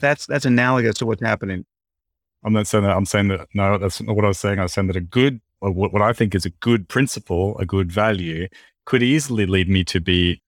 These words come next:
Speaker 2: focused on perhaps what might be relatively isolated, flagrant incidences against it and adopt a kind of myopia there.
Speaker 1: If the allegation is that I'm myopically fixated on the problem of wokeism most days,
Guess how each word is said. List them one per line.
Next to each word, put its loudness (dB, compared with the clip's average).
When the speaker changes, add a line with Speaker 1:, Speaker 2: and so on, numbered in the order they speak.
Speaker 2:
focused 0
on 0
perhaps -2
what -2
might 0
be 0
relatively 2
isolated, -2
flagrant 0
incidences 0
against 0
it 0
and -4
adopt -4
a 2
kind 0
of -4
myopia 0
there. -2
Speaker 1:
If -4
the 0
allegation 0
is 0
that 2
I'm 0
myopically -2
fixated 2
on 0
the -4
problem 2
of -4
wokeism -2
most 0
days, -2